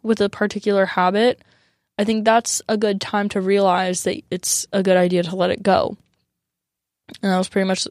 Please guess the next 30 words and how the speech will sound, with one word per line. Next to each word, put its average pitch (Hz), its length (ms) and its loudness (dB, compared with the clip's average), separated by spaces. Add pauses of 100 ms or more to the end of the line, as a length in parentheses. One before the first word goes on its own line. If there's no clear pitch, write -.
(220)
that 214 140 4
was 220 160 2
the 202 60 -2
first - 300 -2
podcast 185 480 0
I 190 60 0
do, 190 180 0
was 185 240 -4
letting 185 240 2
go 185 160 2
and 185 120 -2
being 196 200 -6
present. 185 420 -2 (720)
So 202 240 2
if 196 160 -4
you 196 240 0 (200)
are 196 340 0
in 262 120 2
the 269 80 2
process 220 460 2
of 196 100 2
doing 196 240 2
that, 190 220 0 (260)
that's 196 220 0
a 208 40 0
good 196 320 2 (640)
episode 190 400 0
to 190 80 2
look - 240 -4
to. - 320 -4